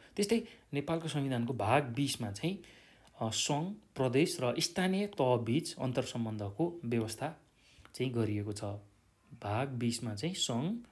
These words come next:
प्रदेश र स्थानीय तहबीचको अन्तर्सम्बन्धको व्यवस्था गरिएको छ। त्यसै गरी नेपालको संविधानको चाहिँ धारा दुई सय बत्तिसमा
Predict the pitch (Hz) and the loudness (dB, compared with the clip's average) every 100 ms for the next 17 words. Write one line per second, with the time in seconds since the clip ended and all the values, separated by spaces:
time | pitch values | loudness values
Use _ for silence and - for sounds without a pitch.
0 | _ 127 120 151 180 127 120 - 139 143 | _ -2 0 0 0 -2 -4 -4 -4 -4
1 | 135 113 107 104 - 135 120 - 113 101 | -2 -2 -2 -6 -6 -4 -6 -8 -10 -4
2 | 160 208 - - - 120 117 - 113 113 | -4 -4 -8 -18 -6 0 0 0 -2 0
3 | 113 110 - - - - - 220 226 233 | -2 -2 -6 -8 -16 -18 0 6 8 8
4 | 220 202 214 226 214 185 175 147 113 131 | 6 6 6 6 4 4 4 2 4 6
5 | 170 175 - - - - - - - - | 6 4 -8 -12 -12 -20 -8 -8 -8 -20
6 | - - - - - 139 143 143 - - | -20 -20 -18 -16 -2 2 2 0 -10 0
7 | 113 127 147 143 156 - - 120 143 139 | 4 6 6 6 4 0 -8 0 2 2
8 | 147 127 120 - - 127 180 | -2 0 -2 -2 -4 0 0